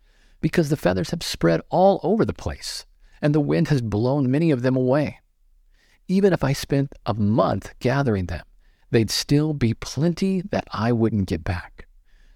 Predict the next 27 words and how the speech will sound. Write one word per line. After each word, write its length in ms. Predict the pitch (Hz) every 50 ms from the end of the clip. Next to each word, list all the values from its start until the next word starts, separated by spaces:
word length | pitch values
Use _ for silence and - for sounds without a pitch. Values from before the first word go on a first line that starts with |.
| - _
The 100 | - 104
rabbi 280 | 101 104 107 107 110
heard 380 | 98 - - - 139 139 139 120
this 220 | 113 113 113 - -
and 140 | - 127 117
replied, 560 | 120 - - - 127 127 131 104 92 - -
"And 160 | - 120 110
just 480 | 98 - - 123 139 165 160 - - - - -
like 360 | 127 120 123 123 123 123 - -
it 220 | 120 117 - -
is 240 | 107 98 98 95 -
impossible 640 | - 107 - - - - 95 90 - - 107 98
to 120 | - - 98
recover 400 | 95 92 - - 110 113 101 104
those 220 | 98 107 104 -
feathers, 460 | - - 110 117 120 120 120 - - - _ _ _ _ _
it 120 | - 120
is 100 | 107 104
impossible 500 | 131 117 - 123 131 120 - - 143 135 -
to 100 | - -
take 320 | - - - - - -
back 260 | - 123 113 113 -
the 80 | - 110
words 560 | 107 101 107 120 120 104 90 82 87 85 -
that 140 | 92 87 101
you 80 | 104
spread. 440 | 92 - - - - 101 85 78 -